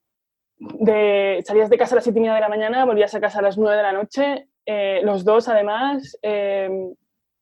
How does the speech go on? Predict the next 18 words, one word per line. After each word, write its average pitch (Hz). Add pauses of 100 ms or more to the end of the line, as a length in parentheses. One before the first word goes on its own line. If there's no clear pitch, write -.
(480)
mi 247
socia 240
además 240
era 226
responsable 214
de 208
un 208
departamento 202
y, 185 (100)
y 190
trabajaba 190
los -
fines 202
de 190
semana. 190
O 202
sea, 202
era, 214